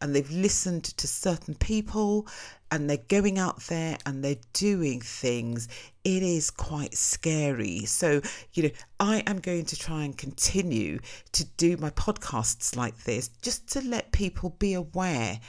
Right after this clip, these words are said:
of some of the things that they might, you know, have to deal with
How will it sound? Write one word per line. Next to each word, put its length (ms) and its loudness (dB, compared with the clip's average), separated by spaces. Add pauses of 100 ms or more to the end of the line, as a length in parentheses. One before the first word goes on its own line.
(260)
of 140 -2
some 260 0
of 80 -4
the 80 -2
things 420 -2
that 180 -6
they 120 2
might, 560 -2 (400)
you 140 2
know, 120 2 (220)
have 420 0
to 120 0
deal 320 4
with 460 -2